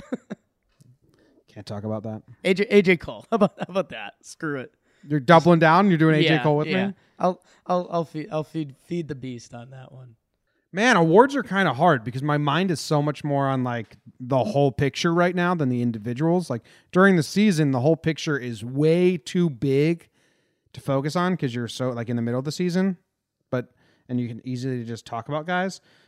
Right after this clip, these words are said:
Speaker 2: Like, every award I want to be some spin-off of the big picture. Like, I wanna give Didi a Get Well Please award. So I'm gonna do that Get Well Please award. 'Cause I know you think we're fine without
Speaker 1: That's your
Speaker 2: him.
Speaker 1: first award?
Speaker 2: It's my first <laughs> award. It's just like, I'm so worried about Didi.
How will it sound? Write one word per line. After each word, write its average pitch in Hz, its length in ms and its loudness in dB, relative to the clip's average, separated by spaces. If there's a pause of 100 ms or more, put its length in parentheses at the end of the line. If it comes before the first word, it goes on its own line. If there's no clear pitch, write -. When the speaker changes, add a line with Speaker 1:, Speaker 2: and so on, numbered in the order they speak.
(120)
Speaker 2:
Like, 135 180 -6
every 165 320 6
award 147 460 8
I 117 80 2
want 123 320 0
to 123 80 -4
be 117 480 -2
some 127 560 0
spin-off 120 560 -2
of 113 100 -12
the 113 60 -10
big 113 240 -10
picture. 113 280 -8
Like, 104 140 -12
I 113 80 -6
wanna 110 220 -10
give 104 200 -12
Didi 117 300 -8
a 107 40 -10
Get 110 200 -10
Well 107 300 -8
Please 104 420 -14
award. 78 420 -18
So 139 140 -6
I'm 131 140 -2
gonna 120 240 -4
do 110 80 -10
that 90 160 -14 (100)
Get 123 180 -6
Well 117 220 -4
Please 104 320 -14
award. 87 260 -20 (460)
'Cause - 100 -12
I 120 80 -6
know 143 120 0
you 190 160 4
think 202 280 0
we're 196 100 0
fine 196 260 2
without 196 220 0
Speaker 1:
That's 175 140 2
your 156 80 2
Speaker 2:
him. 156 40 -8
Speaker 1:
first 165 260 0
award? 175 380 4
Speaker 2:
It's 151 80 2
my 170 140 4
first - 320 4
<laughs> - 40 -4
award. 165 360 4
It's 151 140 -2
just 165 220 -4
like, 165 200 2
I'm 165 140 2
so 190 200 0
worried 165 380 2
about 120 260 -8
Didi. 143 300 -4